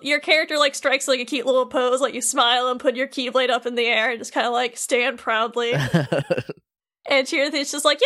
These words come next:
Speaker 1: "Yeah, you look really good, too. Good job."
Speaker 2: Nice.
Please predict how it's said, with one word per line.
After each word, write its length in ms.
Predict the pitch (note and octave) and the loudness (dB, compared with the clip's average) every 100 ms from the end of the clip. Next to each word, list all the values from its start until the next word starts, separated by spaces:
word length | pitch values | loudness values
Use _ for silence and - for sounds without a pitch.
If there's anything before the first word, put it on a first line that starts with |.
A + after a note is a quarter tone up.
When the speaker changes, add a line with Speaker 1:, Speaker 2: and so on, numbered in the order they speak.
| D#5 | 2
Speaker 1:
"Yeah, 80 | B3 | 2
you 140 | D4+ | 0
look 140 | A4+ | 0
really 240 | G#4 C4+ C4 | 2 2 4
good, 180 | D4 C#4+ | 0 0
too. 400 | A4 C#4+ G#3 C4 _ | -2 0 -2 -6 _
Good 160 | A4+ A#4 | -2 0
job." 260 | - - E4+ - - - - | 0 0 -2 -6 -16 -16 -2
Speaker 2:
Nice. 460 | - - - - | -2 -2 -10 -2